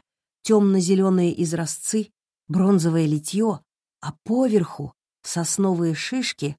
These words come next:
орлы и короны. Ее надо будет очистить от краски, восстановить дымоход, вставить новую топку со стеклянными жаропрочными дверцами,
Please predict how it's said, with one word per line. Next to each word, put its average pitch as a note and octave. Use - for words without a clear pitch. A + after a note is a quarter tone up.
орлы E3+
и F#3
короны. C#3
Ее G3
надо F3+
будет D#3+
очистить D#3+
от C#3
краски, A3
восстановить F#3+
дымоход, E3+
вставить G3+
новую G#3
топку D4
со E3+
стеклянными E3
жаропрочными F3
дверцами, D3+